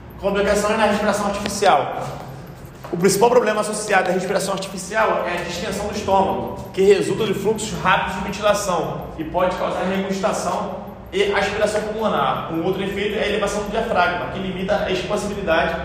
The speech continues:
expansibilidade pulmonar. Então, acontece, como aquele frisson ali, o cara vai fazer a, a ventilação, ele acaba fazendo muito rápido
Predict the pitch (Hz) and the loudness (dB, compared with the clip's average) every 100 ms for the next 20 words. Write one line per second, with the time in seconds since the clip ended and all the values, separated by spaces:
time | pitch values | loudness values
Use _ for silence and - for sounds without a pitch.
0 | - - - - 190 196 208 - 190 196 | -8 -12 -14 -2 0 2 -2 -2 -2 0
1 | 156 180 - 190 143 135 127 - 185 165 | 0 0 -2 -2 0 -2 -4 -6 -4 -4
2 | 131 - - - 185 190 185 - - - | -2 -4 -8 -4 0 4 4 4 0 -4
3 | - - 147 147 175 170 143 117 - - | -8 2 2 4 0 2 2 2 -4 -8
4 | - - - 196 185 - 185 180 180 180 | -12 -14 -2 2 4 4 2 2 0 2
5 | 175 165 165 165 165 156 139 117 98 127 | 4 4 2 0 2 2 2 0 -2 -2
6 | 127 143 160 139 - 233 156 - 156 165 | -2 -2 -2 0 0 0 -2 -2 0 0
7 | 175 175 180 196 - 180 185 - | 0 -2 -4 -6 -4 0 2 2